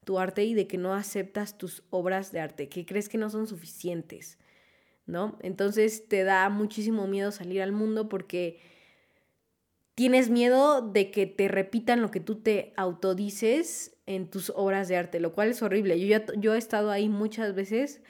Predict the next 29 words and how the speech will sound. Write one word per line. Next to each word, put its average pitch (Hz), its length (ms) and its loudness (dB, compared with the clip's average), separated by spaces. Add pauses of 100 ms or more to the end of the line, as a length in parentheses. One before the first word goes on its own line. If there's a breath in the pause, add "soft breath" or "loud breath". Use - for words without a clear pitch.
(360 loud breath)
Em, 185 600 0
les 208 180 2
digo 226 220 2
que 220 80 -2
sobre 190 200 0
todo 196 140 0
al 190 80 0
principio 190 520 -4
de 190 100 -2
mi, 160 580 -4 (280)
de 190 160 -2
mi 180 120 -4
carrera 180 380 2
artística, 214 560 -2
cuando 185 220 -2
empecé 185 360 -2
a 202 80 -6
practicar, 196 640 -2
yo 202 160 0
me 202 120 -2
sentía 180 380 -6
súper 226 320 -4
insegura 175 500 -6
con 185 160 -8
mis 156 120 -10
obras 175 180 -4
de 175 80 -6
arte 165 160 -6
porque 185 340 -8